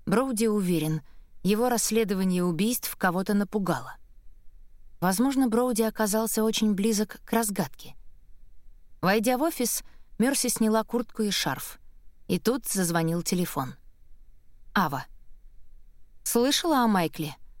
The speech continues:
сразу спросила она. Подруга казалась сильно взволнованной. «Да, несколько минут назад разговаривала с Труманом». «Майкл прав. Лучше держать всё в тайне»,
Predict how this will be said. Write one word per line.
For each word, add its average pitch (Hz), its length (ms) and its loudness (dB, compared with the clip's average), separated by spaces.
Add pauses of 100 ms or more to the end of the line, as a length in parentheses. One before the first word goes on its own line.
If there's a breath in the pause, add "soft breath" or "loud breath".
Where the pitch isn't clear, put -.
(320)
сразу 180 320 2
спросила 160 520 -2
она. 156 280 -2 (760)
Подруга 202 380 2
казалась 190 460 0
сильно 185 340 2
взволнованной. 160 800 0 (800)
«Да, 202 260 2 (640)
несколько 233 480 2
минут 220 320 2
назад 220 320 2
разговаривала 190 640 0
с - 80 -6
Труманом». 143 500 -2 (1080)
«Майкл 208 360 2
прав. 190 380 -2 (600)
Лучше 226 320 2
держать 214 340 2
всё - 220 0
в - 80 -10
тайне», 147 440 -2